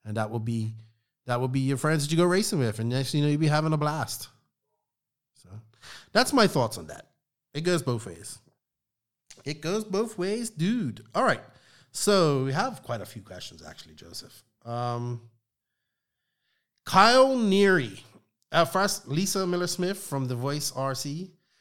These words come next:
She goes, "I was," she goes, "And E-Buggy still isn't paying our bills." <laughs> Yeah. She's, uh, she's awesome. She is on another podcast. They're from Alabama. She pits her husband. Congratulations. She's lost a whole bunch of weight, too.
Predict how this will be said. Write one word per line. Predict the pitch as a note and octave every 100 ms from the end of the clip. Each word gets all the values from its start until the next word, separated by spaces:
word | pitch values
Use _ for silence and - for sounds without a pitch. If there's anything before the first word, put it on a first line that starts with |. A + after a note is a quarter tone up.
| _ -
She | F#3
goes, | D3+ D3 C3+ C3
"I | - C#3+
was," | C#3+ C3 - B2+
she | B2 C3+
goes, | A#2+
"And | C3 D3+
E-Buggy | F3+ A3+ A3+ G#3+
still | G#3+ A3
isn't | G3+ G3+
paying | F#3+ G3+ G3
our | F#3 F#3
bills." | F#3+ F3+ C#3 G#2+ - -
<laughs> | _ -
Yeah. | C#3 B2+ G#2+ G2+ - - - - C3
She's, | - D#3 F3
uh, | E3+ C#3 B2
she's | G3+ F3
awesome. | E3 D#3+ A2 G2
She | - D3+
is | D3 C3+
on | A#2+ A#2+
another | A2 G#2 C#3 D3
podcast. | - C#3+ C3+ C3+ B2+ C3
They're | B2+
from | A#2
Alabama. | G#2+ G#2+ G#2+ C3 B2+
She | A#2+ A2
pits | - C#3 -
her | A2
husband. | B2+ A#2+ A#2+ B2 B2+ - _ _ _ _
Congratulations. | - C3 D3 C3+ C#3 C3+ A#2 -
She's | A2+ A2+
lost | A#2+ -
a |
whole | G2+ B2
bunch | A2+ A2+
of | G#2
weight, | A#2+ B2 -
too. | - A#2